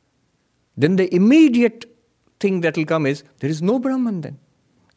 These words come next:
Everything that I thought myself to be, this Brahman means the self. Everything that I saw, thought myself to be, I have denied it. Panchadashi in the fourth, third chapter of Panchadashi, he makes it clear. He uses this,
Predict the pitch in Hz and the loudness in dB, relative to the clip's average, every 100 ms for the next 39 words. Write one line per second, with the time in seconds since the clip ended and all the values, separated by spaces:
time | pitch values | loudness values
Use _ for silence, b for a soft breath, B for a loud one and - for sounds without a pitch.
0 | - 180 175 240 262 247 208 208 202 190 | -2 0 0 -2 -2 -2 0 -2 0 -2
1 | 196 160 165 202 190 - 123 104 - _ | -2 -2 -4 -4 -6 -4 -6 -6 -10 _
2 | - 117 120 143 170 190 170 165 135 - | -10 -10 -4 -2 0 -2 -4 -6 -10 -8
3 | - - _ b b b - 185 254 262 | -8 -10 _ b b b -2 0 0 -2
4 | 240 208 208 196 196 202 202 - - 202 | -2 -2 -2 -2 -2 -2 -6 -6 -4 -4
5 | 185 165 185 220 208 - 139 117 b b | -4 -6 -4 -6 -6 -8 -6 -8 b b
6 | _ 147 165 139 156 190 262 233 - - | _ -2 -2 -2 0 0 -2 -4 -6 -12
7 | b b 190 220 214 196 190 160 151 - | b b -2 0 -2 -2 -2 -2 -4 -2
8 | 185 185 b b b b b b - - | -4 -4 b b b b b b -18 -2
9 | 190 214 202 175 165 156 143 135 123 123 | 0 0 -2 -4 -4 -4 -4 -4 -6 -4
10 | 131 127 120 113 - 104 90 131 123 120 | -2 -2 -2 -8 -8 -8 -6 -6 -2 -2
11 | 117 120 120 107 - | 0 -4 -6 -10 -10